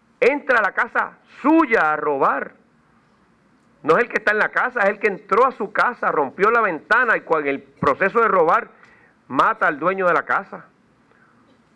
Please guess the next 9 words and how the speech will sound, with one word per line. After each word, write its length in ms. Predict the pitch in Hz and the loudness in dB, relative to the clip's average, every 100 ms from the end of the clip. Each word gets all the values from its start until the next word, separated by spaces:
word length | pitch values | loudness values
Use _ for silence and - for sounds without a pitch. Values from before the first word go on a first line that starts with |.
| _ | _
O 120 | - 180 | 0 0
el 80 | |
individuo 840 | 196 180 175 208 254 269 233 - - _ _ _ _ _ _ _ _ _ _ - | 0 -4 -4 -2 2 4 2 0 -10 _ _ _ _ _ _ _ _ _ _ -6
que 120 | 175 | -4
acecha 540 | 156 - 226 254 240 | -4 -2 0 0 0
a 20 | 202 | 0
una 180 | 208 | 0
mujer 560 | 214 196 165 226 - - _ _ | -2 -2 0 -2 -4 -14 _ _
indefensa 880 | 185 180 160 147 202 247 233 185 143 | -6 -2 0 0 0 -2 -2 -4 -4